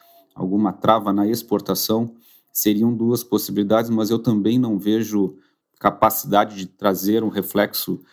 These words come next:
significativo, né? Porque a exportação, por exemplo, colocar uma tarifa para exportação hoje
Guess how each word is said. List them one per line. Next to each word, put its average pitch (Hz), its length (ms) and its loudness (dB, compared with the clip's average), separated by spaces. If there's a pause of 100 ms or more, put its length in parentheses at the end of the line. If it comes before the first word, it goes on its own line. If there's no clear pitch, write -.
(380)
significativo, 110 1080 0 (220)
né? 98 360 0
Porque 104 280 -2
a 117 60 4
exportação, 113 880 0 (160)
por 98 140 -2
exemplo, 104 520 -2 (560)
colocar 107 460 2
uma 131 160 2
tarifa 117 380 0
para 113 240 0
exportação 110 640 -2
hoje 104 500 0